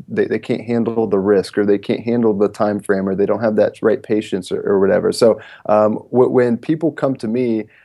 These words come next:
they often wanna s-, know right from the start what my algorithm is. But what I try to have them do first is understand what type of, uh, system, what type of strategy will work for them and their personality and meet their goals, meet their time frames, meet their abilities.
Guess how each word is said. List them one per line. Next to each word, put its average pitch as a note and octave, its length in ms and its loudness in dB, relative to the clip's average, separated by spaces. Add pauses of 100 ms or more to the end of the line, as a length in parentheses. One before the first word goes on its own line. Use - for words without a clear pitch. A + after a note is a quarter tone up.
they A#2+ 140 2
often B2 420 0
wanna A2+ 380 -2 (160)
s-, - 240 -20
know B2 340 0
right G#2+ 320 0
from A2 80 -14
the G2+ 100 -10
start A2+ 400 -2
what A2+ 200 -2
my G#2 160 -6
algorithm C#3+ 560 -6
is. D#3+ 260 -8 (220)
But A2 100 2
what B2 220 4
I B2+ 100 4
try B2+ 260 -2
to A2+ 300 -4
have A2+ 280 -4
them G#2 180 -6
do A2 200 -4
first B2 640 -2
is G#2+ 220 -6
understand G#2 640 -4 (260)
what A#2 520 2
type A2 300 -4
of, G#2 380 -4
uh, G2 280 -2
system, G#2+ 640 -2 (140)
what A#2+ 120 -4
type B2+ 220 -2
of - 80 -10
strategy A2 520 -2
will G2+ 200 2
work G#2 300 -2
for G2 100 -4
them G2+ 340 -2 (140)
and G2+ 140 -4
their G2+ 100 0
personality G2 800 0
and G2 180 -2
meet G2+ 220 -2
their F#2+ 160 2
goals, G2 460 0
meet A2 180 -4
their G2 120 2
time G2 320 -4
frames, G2 320 -4
meet G#2 220 -4
their G2+ 160 4
abilities. F#2+ 640 0